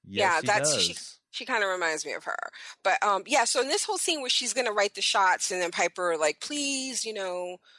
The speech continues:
Speaker 2: "she's had a rough day," or something, I was just like,
Speaker 1: Get the fuck outta here with that.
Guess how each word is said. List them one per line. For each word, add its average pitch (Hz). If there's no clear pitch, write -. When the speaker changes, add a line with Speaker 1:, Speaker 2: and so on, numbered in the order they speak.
Speaker 2:
"she's -
had 214
a 196
rough 190
day," 214
or 190
something, 196
I 151
was 170
just -
like, 160
Speaker 1:
Get 240
the 170
fuck 113
outta 92
here 92
with 90
that. 87